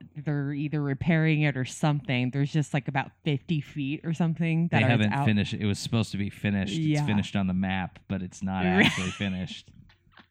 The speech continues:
Speaker 1: Oh, it's
Speaker 2: There is
Speaker 1: so
Speaker 2: no Speed
Speaker 1: good.
Speaker 2: Three, by the way.
Speaker 1: So, oh, just two?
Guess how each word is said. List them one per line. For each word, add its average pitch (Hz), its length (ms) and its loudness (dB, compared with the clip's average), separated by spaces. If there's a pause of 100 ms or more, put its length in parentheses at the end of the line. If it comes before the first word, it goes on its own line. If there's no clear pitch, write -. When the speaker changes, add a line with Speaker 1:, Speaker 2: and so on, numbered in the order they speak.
(960)
Speaker 1:
Oh, 262 880 8
it's 202 140 -2
Speaker 2:
There 117 160 4
is 214 100 2
Speaker 1:
so 214 60 2
Speaker 2:
no 214 140 6
Speed 196 180 -2
Speaker 1:
good. - 180 2
Speaker 2:
Three, 175 160 0
by 175 140 -4
the 180 80 -2
way. 185 160 -2 (680)
Speaker 1:
So, 139 220 0
oh, 156 140 4
just 156 380 -2
two? 175 320 -2